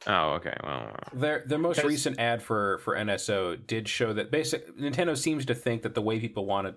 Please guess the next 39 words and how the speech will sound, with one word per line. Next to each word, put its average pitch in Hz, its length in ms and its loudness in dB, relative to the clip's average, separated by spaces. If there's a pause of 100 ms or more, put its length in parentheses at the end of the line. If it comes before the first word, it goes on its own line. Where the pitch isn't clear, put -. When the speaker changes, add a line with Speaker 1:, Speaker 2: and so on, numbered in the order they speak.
Speaker 3:
do 101 140 -6
voice 90 260 -4
chat, - 260 -4
or 95 80 -2
the 107 120 -2
way 110 120 0
they 98 140 -2
want 98 260 -4
peop-, 131 240 -4
their - 120 -4
customers 139 460 -4
to - 120 -20
do - 140 -10
voice 58 240 -10
chat, 64 300 -4 (380)
is 131 200 0
to 135 80 4
have 131 200 2
their 117 120 4
phone 117 400 0
open 120 360 2
next 117 260 -2
to 120 60 2
them 104 200 0
while 87 160 2
they 80 140 -6
play 98 320 0
rather 98 260 2
than 90 160 -4
having 85 280 -4
a 76 60 -4
headset. - 540 -6 (140)
Whether 123 260 2
that's 117 160 0
a - 20 -2
good 110 160 2
idea 104 360 0
or 98 80 2
not 76 360 -2